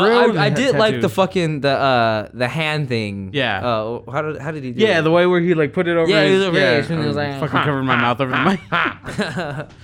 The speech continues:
Speaker 2: I like that shit. That was, that was pretty dope.
Speaker 1: Yeah, that one I'll give him. Like, all right,
Speaker 2: Yeah.
Speaker 1: cool. At least they somewhat incorporated his, like, you know, look into
Speaker 2: Yeah.
Speaker 1: a different way.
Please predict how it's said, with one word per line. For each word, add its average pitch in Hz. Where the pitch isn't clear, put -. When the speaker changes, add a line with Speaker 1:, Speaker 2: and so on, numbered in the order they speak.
Speaker 2:
I 165
like 143
that 110
shit. 110
That 123
was, 127
that 139
was 147
pretty 131
dope. 98
Speaker 1:
Yeah, 123
that 285
one 330
I'll 220
give 175
him. 117
Like, 123
all 185
right, 170
Speaker 2:
Yeah. 101
Speaker 1:
cool. 139
At 123
least 139
they 135
somewhat 127
incorporated 117
his, 117
like, 110
you 135
know, 98
look 113
into 107
Speaker 2:
Yeah. 113
Speaker 1:
a 98
different 120
way. 110